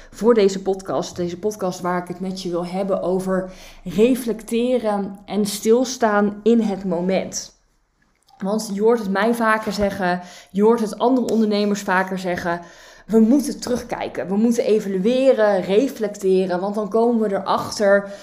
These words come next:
van wat werkt, wat niet werkt, wat we anders gaan doen, wat we gaan aanpassen en welke besluiten we dus gaan nemen."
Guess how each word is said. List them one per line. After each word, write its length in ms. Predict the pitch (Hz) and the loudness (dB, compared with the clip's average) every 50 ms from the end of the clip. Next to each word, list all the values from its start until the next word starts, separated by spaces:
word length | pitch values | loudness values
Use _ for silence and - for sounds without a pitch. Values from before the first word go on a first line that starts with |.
| - - - | -20 -20 -14
van 360 | - - 208 190 196 202 196 | -6 -2 0 2 2 2 4
wat 180 | 190 214 190 180 | 4 2 2 4
werkt, 440 | 175 202 208 220 214 208 202 208 - | 4 4 6 6 6 4 4 0 -4
wat 140 | 202 185 | -2 2
niet 240 | 196 208 240 233 233 | 4 4 4 4 4
werkt, 460 | - 185 185 185 185 180 185 180 185 | 2 2 4 6 6 4 4 2 -2
wat 120 | 196 196 190 | -6 -4 -2
we 80 | 208 | -2
anders 320 | - - 240 247 254 240 - | 2 2 2 2 0 -2 -4
gaan 180 | - 220 208 | -4 -4 -2
doen, 160 | 196 196 190 196 | -2 -2 -2 0
wat 160 | 202 220 220 | 0 -2 -2
we 80 | 240 | -2
gaan 200 | 233 254 247 - | -4 -4 -4 -2
aanpassen 840 | - 240 240 214 220 220 202 196 190 - - 185 175 180 180 180 - - | 0 0 2 2 2 2 0 0 0 0 -2 -2 -2 -2 -2 -6 -8 -8
en 560 | - 170 175 175 175 175 180 175 175 - - - | -6 -2 -2 0 0 0 -2 -4 -4 -8 -12 -8
welke 260 | - 180 202 202 - 185 | -4 -4 -4 -2 -2 -4
besluiten 680 | 180 185 - - - 196 208 226 233 226 - 196 175 | -4 -4 -6 -4 2 4 6 6 6 4 0 -4 -4
we 120 | 175 180 | -4 -4
dus 220 | 175 180 180 - - | -2 -4 -6 -6 -8
gaan 220 | - - 160 165 | -10 -8 -6 -2
nemen." 480 | 185 196 208 196 175 147 104 - - | 2 2 2 2 2 0 -4 -8 -10